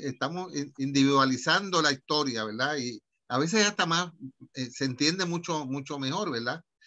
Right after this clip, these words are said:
En ese sentido. Así que yo creo que la historia está, yo voy a seguir buscando a, a, a, a, a Juan Garcés. De hecho, yo encontré que, eh,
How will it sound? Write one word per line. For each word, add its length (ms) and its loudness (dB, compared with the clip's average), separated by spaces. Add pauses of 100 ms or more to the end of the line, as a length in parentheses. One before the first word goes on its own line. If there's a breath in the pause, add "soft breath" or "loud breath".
(160 soft breath)
En 140 -8
ese 180 -6
sentido. 400 -2
Así 140 -6
que 100 0
yo 100 0
creo 140 0
que 200 -2 (280 soft breath)
la 180 2
historia 360 2
está, 300 4 (280)
yo 120 -2
voy 120 4
a 60 4
seguir 240 0
buscando 580 -2
a, 180 -2
a, 360 -4 (140)
a, 320 -10
a, 260 -12
a 20 -14
Juan 240 -6
Garcés. 400 -4 (340 loud breath)
De 120 2
hecho, 180 4
yo 140 4
encontré 500 0
que, 480 0
eh, 380 -4